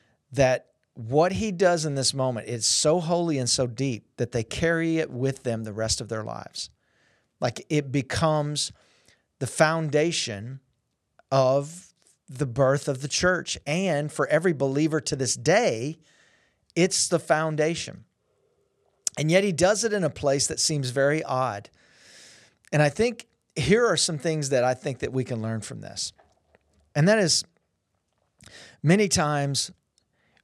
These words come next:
we, we equate moments with places, right? And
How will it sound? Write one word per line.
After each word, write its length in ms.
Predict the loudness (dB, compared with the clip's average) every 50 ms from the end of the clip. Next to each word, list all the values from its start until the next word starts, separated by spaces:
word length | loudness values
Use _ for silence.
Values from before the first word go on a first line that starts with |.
| _ _
we, 420 | 2 4 4 4 4 2 0 -4 -12 _ _ _ _ _ _ _ _ _ _ _ _ _ _ _ _ _ _ _
we 180 | 2 4 4
equate 360 | 4 2 2 2 2 2 2
moments 680 | -2 0 2 2 2 2 2 0 -4 -2 -2 -4 -2 0
with 420 | 0 0 0 0 0 -4 -16 -20 _ _
places, 640 | -2 0 0 0 0 -2 -4 -4 -6 -8 -8 -8 -10 _ -4
right? 340 | 0 0 0 0 0 -4 _ _ _ _ -20 _ _ _ -20 _ _ _ _ _ _
And 500 | -2 0 2 2 2 2 0 0 -2